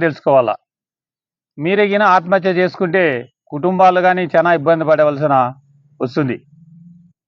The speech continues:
మీరు పై అధికారులు మీకు ఇబ్బంది కలిగితే, మీ స్వేచ్ఛగా బతకాలంటే గవర్నమెంట్ రాజ్యాంగంలో ఒక హక్కులు ఇచ్చినారు మీకు. రాజీనామా చేసి ఆ వచ్చిన పింఛనీతో మీ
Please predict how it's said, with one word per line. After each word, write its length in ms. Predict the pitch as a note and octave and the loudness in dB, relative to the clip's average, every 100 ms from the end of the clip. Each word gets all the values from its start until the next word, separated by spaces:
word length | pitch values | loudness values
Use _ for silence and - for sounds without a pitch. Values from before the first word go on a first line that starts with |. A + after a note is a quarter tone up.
| _ _ _ - | _ _ _ -6
మీరు 220 | E3+ G3+ F#3 | -2 -2 0
పై 80 | F#3 G3+ | 2 4
అధికారులు 380 | G3+ F#3+ G3 G3+ G3+ F#3+ F3 | 4 2 4 4 2 -2 -2
మీకు 240 | F3+ F3 F#3 F3+ | 0 2 2 2
ఇబ్బంది 280 | D3+ F3+ F#3 F3+ | 0 0 0 0
కలిగితే, 340 | E3 E3+ F#3+ F#3 B2+ - _ _ _ _ _ - | 0 0 0 0 -2 -8 _ _ _ _ _ -8
మీ 80 | F3+ - | -6 -2
స్వేచ్ఛగా 400 | F#3 G3 G#3+ G#3+ | -2 0 2 2
బతకాలంటే 580 | G3+ E3+ F#3+ F#3+ F#3 F#3+ E3 C3 - _ _ _ | 2 2 2 2 2 2 0 -2 -10 _ _ _
గవర్నమెంట్ 480 | C3+ D#3 F3 G3 F#3 F3 D3 C3+ _ _ _ _ | 0 0 2 0 2 2 0 -4 _ _ _ _
రాజ్యాంగంలో 560 | D3 D#3+ D#3+ G3 F#3+ G3 F#3 | -4 -2 2 0 2 2 4
ఒక 80 | E3+ D#3 | 6 4
హక్కులు 240 | C#3 G3 E3 | 2 -6 -2
ఇచ్చినారు 320 | F3+ D#3+ D3 | 2 2 2
మీకు. 200 | C3 A2+ - _ _ _ _ _ _ _ | -4 -8 -16 _ _ _ _ _ _ _
రాజీనామా 460 | D3 E3+ G3+ G#3 G3+ F#3+ | 2 2 4 2 2 2
చేసి 300 | F#3+ G#3+ F#3+ C3+ C3 - | 2 2 2 2 -2 2
ఆ 20 | D3+ E3 | 4 4
వచ్చిన 240 | E3+ G3+ F#3 | 0 -2 0
పింఛనీతో 520 | F#3+ E3 F#3+ F3+ G3 D#3 B2+ _ _ _ | -2 0 -2 2 2 2 0 _ _ _
మీ 80 | - | -12